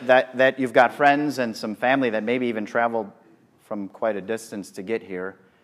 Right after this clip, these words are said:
um, but you're not gonna graduate this morning. Truth is that neither are any of the rest of us. Because though you might go from one stage of your education to the next,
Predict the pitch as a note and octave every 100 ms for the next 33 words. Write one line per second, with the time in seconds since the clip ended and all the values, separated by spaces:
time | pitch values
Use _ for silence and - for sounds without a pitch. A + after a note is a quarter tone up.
0 | _ _ _ _ - G2 G2+ G2+ A2+ G2+
1 | G2 - F#2 F2 F2+ F2 E2+ D#2 D#2 -
2 | - _ _ _ - - F#2 - F#2+ F2
3 | E2 D#2+ _ _ _ _ - _ _ -
4 | - _ _ _ _ _ _ _ - _
5 | - D3 C#3+ C3 A#2+ A#2+ A#2 - - -
6 | _ _ _ _ _ - A#2 A#2+ A2 G#2
7 | G2+ - - _ - A2+ G#2+ G2+ G2+ G2
8 | - F2 D#2+ D#2 - _ _ _ _ _
9 | _ _ _ _ _ _ _ C#3 D#3+ D#3+
10 | D#3+ E3 E3+ F#3 E3+ F3 F3 E3 E3 D#3+
11 | D3 C3+ B2+ C#3+ C#3+ C#3 C#3 C3 C3 A#2
12 | A#2 A#2+ A#2 - A#2+ A2+ G#2+ G2 G2 G#2+
13 | B2+ G#2+ - -